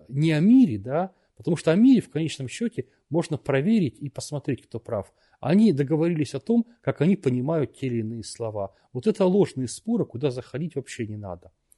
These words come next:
Они снимаются тем, что люди сначала проверяют словарь. Вот мы сначала маленько про словарик, затем вторая часть, э, ну, грубо говоря, когнитивные искажения,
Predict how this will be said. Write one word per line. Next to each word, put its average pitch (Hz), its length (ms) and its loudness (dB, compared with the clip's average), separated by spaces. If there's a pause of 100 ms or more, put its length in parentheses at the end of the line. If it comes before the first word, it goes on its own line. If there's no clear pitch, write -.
(100)
Они 185 180 2
снимаются 156 640 0
тем, 220 260 -4 (240)
что 120 140 -2
люди 170 160 0
сначала 127 420 -6
проверяют 104 540 -8
словарь. 101 460 -12 (260)
Вот 196 180 0
мы 196 80 2
сначала 156 340 0
маленько 139 320 -4
про - 140 -18
словарик, 190 640 -2 (640)
затем 135 300 0
вторая 170 420 2
часть, - 600 -4
э, 113 600 -8 (420)
ну, 165 440 0
грубо 151 320 2
говоря, 151 280 0
когнитивные 139 540 -8
искажения, 156 800 -6